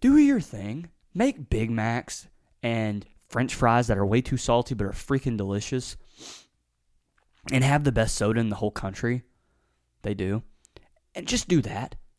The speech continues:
Your, your McNuggets, the way they're made, are probably disgusting, but they, they're delicious. Dominate with your sauces. Your honey mustard is good. Bring the Szechuan sauce back.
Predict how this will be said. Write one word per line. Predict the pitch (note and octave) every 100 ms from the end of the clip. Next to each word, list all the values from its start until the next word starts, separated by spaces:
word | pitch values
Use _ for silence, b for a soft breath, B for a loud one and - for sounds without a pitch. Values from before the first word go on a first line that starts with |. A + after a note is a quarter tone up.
| _ -
Your, | C#3+ A#2+
your | C3+
McNuggets, | D3+ E3 G3 F#3+ F#3 - -
the | C#3
way | D3+
they're | D3+
made, | C#3+ C#3+ C#3+
are |
probably | D3 C#3 C3+ C#3+
disgusting, | C3+ - C#3+ C#3 C#3+ C#3 C#3 b b b -
but | C3
they, | D3 A#2+
they're | C3+
delicious. | A#2+ G2 G#2+ A2 B2 - - - _ _ _ _ _ _ _ _ _ -
Dominate | C#3 E3 D#3+ D#3
with | C#3+ C#3
your | B2
sauces. | - A#2+ C3+ A#2+
Your | G#2
honey | C#3+ D3+
mustard | D3 C#3+ -
is | A#2+
good. | A#2 C3+ A#2+
Bring | C3+ D3
the |
Szechuan | C3+ C3+ C3+ C3+ B2+ B2
sauce | C3 B2 -
back. | B2 B2 -